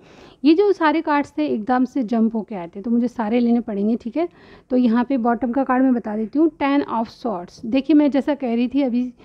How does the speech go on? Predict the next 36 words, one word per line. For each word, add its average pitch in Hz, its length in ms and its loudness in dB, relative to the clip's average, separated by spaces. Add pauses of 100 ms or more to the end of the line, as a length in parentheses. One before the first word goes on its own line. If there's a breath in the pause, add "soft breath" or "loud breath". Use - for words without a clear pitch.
(280 soft breath)
या 302 120 6
तो 415 120 2
इनके 392 240 6
health 285 320 -2
issues 294 340 0
थी, 302 440 -2
mind 262 360 4
pressure 269 360 -2
में 269 160 2
था, 269 300 -2 (380 soft breath)
Finance 285 360 6
career 294 300 -2
अच्छे - 320 -4
नहीं 269 160 4
चल 262 180 -2
रहे 269 120 -2
थे, 277 220 -4 (340 soft breath)
तो 403 120 0
इन 403 200 4
चीज़ों 339 340 4
का 349 160 -2
completion 269 600 0
होने 226 280 0
वाला 196 260 -6
है। 208 200 -6
बहुत 233 340 0
जल्द 311 240 2
इन 302 200 6
चीज़ों 269 300 0
से 302 160 -4
आपके 220 280 -6
partner 247 320 -4
बाहर 220 240 -2
आने 202 200 -2
वाले 180 180 -6
हैं। 175 80 -14